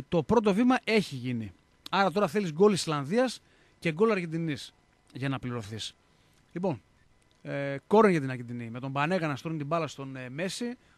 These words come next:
Όπως καταλαβαίνετε, το ενδιαφέρον είναι τεράστιο. Μέχρι να τελειώσουν τα παιχνίδια θα κινηθούμε σε αυτούς τους ρυθμούς. Ουσιαστικά θα κάνουμε κάτι σαν περιγραφή, ε, γιατί είναι πολύ μεγάλο το ενδιαφέρον και ποδοσφαιρικά και στοιχηματικά.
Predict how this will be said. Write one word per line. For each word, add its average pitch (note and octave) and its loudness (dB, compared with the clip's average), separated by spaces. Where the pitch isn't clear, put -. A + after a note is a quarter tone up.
Όπως D#3+ 2
καταλαβαίνετε, D3 0
το D3 0
ενδιαφέρον C#3 -2
είναι C#3 -4
τεράστιο. G#3 0
Μέχρι D#3+ -2
να D#3 -4
τελειώσουν C#3+ 0
τα D3 -2
παιχνίδια C#3 -2
θα - -10
κινηθούμε C3 -6
σε - -14
αυτούς C#3+ -14
τους C3+ -14
ρυθμούς. C3 -12
Ουσιαστικά D3+ -10
θα C#3+ -8
κάνουμε C#3+ -8
κάτι C3 -6
σαν D#3 -10
περιγραφή, C3+ -6
ε, D#3 -12
γιατί D#3+ -10
είναι E3+ -8
πολύ E3+ -6
μεγάλο E3 -4
το D3+ -8
ενδιαφέρον D3+ -4
και F3 -4
ποδοσφαιρικά C3 -8
και E3 0
στοιχηματικά. A#2+ -4